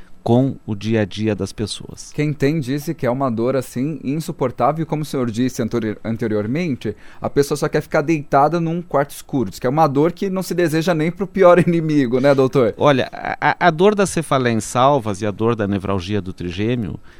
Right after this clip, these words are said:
Speaker 1: por incrível que pareça, são piores do que a dor da enxaqueca. Agora, a dor da enxaqueca tem uma característica curiosa, porque nós costumamos dizer que enxaqueca não é só dor, não é, não é só a dor de cabeça.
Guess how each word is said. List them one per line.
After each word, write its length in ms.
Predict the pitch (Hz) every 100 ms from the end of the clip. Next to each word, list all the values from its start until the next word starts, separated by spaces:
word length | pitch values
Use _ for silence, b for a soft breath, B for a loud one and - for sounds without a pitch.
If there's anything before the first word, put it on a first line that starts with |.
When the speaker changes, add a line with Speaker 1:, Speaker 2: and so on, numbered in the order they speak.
| b -
Speaker 1:
por 120 | 117
incrível 380 | 117 123 139 131
que 80 |
pareça, 420 | 131 104 104 117 135
são 200 | 147 147
piores 500 | 165 131 135 101 80
do 100 | 90
que 120 | 87
a 20 |
dor 220 | 82 95
da 80 | 90
enxaqueca. 560 | 95 123 - - - - b b b -
Agora, 320 | 127 160 165
a 20 |
dor 240 | 139 165
da 100 | 165
enxaqueca 600 | 156 - 107 - 139 - 131
tem 160 | 135
uma 160 | 127 123
característica 640 | 123 110 - 110 123 -
curiosa, 720 | 117 104 90 104 123 104 - - b b
porque 160 | - 123
nós 200 | 131 139
costumamos 540 | - - 120 110 104
dizer 300 | 101 98 135
que 100 | 135
enxaqueca 500 | 151 - 135 135 -
não 160 | 139 127
é 60 | 123
só 220 | - 147
dor, 280 | 120 95 - - - -
não 120 | -
é, 40 | -
não 160 | 107 113
é 80 |
só 160 | 143 -
a 60 | 123
dor 180 | 110
de 80 | 107
cabeça. 480 | - 107 - - -